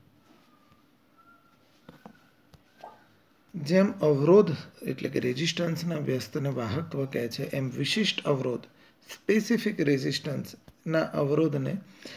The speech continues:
ના, અ, અથવા તો વિશિષ્ટ અવરોધ અથવા તો અવરોધકતાના વ્યસ્તને વાહકતા અથવા તો વિશિષ્ટ વાહકતા કહે છે. યાદ રાખો વિદ્યાર્થી મિત્રો,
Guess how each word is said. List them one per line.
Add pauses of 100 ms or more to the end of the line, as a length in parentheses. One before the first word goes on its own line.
(160)
ના,
અ, (1120)
અથવા
તો
વિશિષ્ટ
અવરોધ
અથવા
તો
અવરોધકતાના
વ્યસ્તને (540)
વાહકતા
અથવા
તો
વિશિષ્ટ
વાહકતા
કહે
છે. (4000)
યાદ
રાખો
વિદ્યાર્થી
મિત્રો,